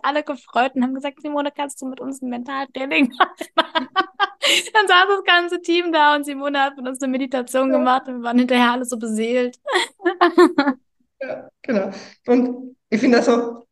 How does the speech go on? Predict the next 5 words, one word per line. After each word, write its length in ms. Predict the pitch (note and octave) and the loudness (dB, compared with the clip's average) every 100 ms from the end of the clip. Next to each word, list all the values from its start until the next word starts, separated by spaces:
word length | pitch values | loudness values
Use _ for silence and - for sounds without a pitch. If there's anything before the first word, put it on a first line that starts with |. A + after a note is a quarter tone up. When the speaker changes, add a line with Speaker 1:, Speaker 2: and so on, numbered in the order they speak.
| _ _ _ _ _ _ _ _ _ | _ _ _ _ _ _ _ _ _
Speaker 2:
man 380 | A3+ A3 F#3+ - _ _ _ - | 0 0 -2 -10 _ _ _ 0
braucht 260 | G3 A#3+ | 2 2
ja 60 | A#3 | 2
trotzdem 360 | A3 A3 A#3 | 2 2 0
irgendwie, 640 | F3 F#3 E3 D#3+ E3 - | 0 0 0 -2 -4 -8